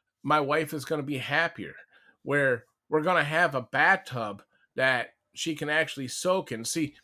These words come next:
sidebar, as Jason would say, when we moved into this house, it was a handicapped home. So there was only two low-profile showers in this house without a bathtub. My wife loves to soak in the tub.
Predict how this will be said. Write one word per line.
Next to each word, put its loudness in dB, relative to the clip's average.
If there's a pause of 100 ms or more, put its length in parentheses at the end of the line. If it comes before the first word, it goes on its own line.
(300)
sidebar, 4
as -8
Jason -6
would -10
say, -6 (500)
when -2
we 2
moved 0
into -6
this -6
house, -2
it -8
was -8
a -6
handicapped -4
home. -8 (380)
So -4
there 0
was -4
only -4
two -4
low-profile 0
showers -2
in -8
this -12
house -8
without -6
a -6
bathtub. -8 (500)
My 6
wife -2
loves -2
to -10
soak -4
in -6
the -8
tub. -6